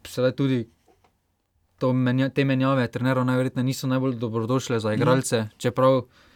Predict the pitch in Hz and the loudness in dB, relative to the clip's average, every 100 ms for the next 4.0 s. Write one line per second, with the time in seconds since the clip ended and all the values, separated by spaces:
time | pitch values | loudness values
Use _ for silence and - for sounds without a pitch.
0 | - 156 143 143 156 147 139 120 120 117 | -2 0 2 2 4 4 4 4 0 0
1 | 110 - _ _ _ 123 123 127 120 107 | -6 -8 _ _ _ 0 2 2 0 -2
2 | 110 113 120 120 117 127 127 131 117 110 | 0 0 2 0 2 0 -2 -4 -6 0
3 | 127 123 113 120 123 123 120 - 113 | 2 2 2 0 0 -2 -4 -6 -6